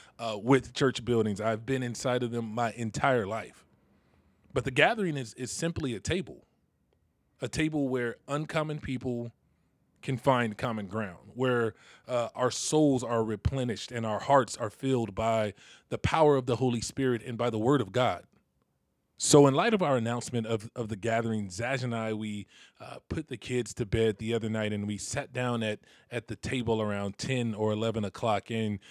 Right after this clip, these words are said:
uh, we just had a conversation about the pursuit of purpose and, uh, what that means to us individually and as partners and as a family, and what, uh,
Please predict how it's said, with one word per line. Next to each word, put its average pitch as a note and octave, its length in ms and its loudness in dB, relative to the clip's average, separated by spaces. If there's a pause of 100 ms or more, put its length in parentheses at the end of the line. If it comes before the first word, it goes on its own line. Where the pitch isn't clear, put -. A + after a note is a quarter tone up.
(200)
uh, G2+ 200 -2
we G#2+ 200 -2
just A#3 180 -2
had C3+ 220 0
a - 40 -8
conversation A2 840 -4
about G#2 340 -2
the G#2+ 100 -8
pursuit A2+ 680 -6 (180)
of A2 220 -6
purpose - 520 -2
and, G#2+ 340 -4 (360)
uh, A2+ 140 0
what G2 340 -4
that C3 260 -2
means A2+ 440 -2
to A#2 180 0
us G#2 220 -2
individually G#2 880 -4
and G2 240 -6 (240)
as A2+ 220 -4
partners A2 720 -2
and G#2+ 240 -4
as G#2+ 200 -8
a F#2+ 80 -10
family, A#2 600 0
and G#2 120 -4
what, A#2 200 2 (340)
uh, A2 200 -4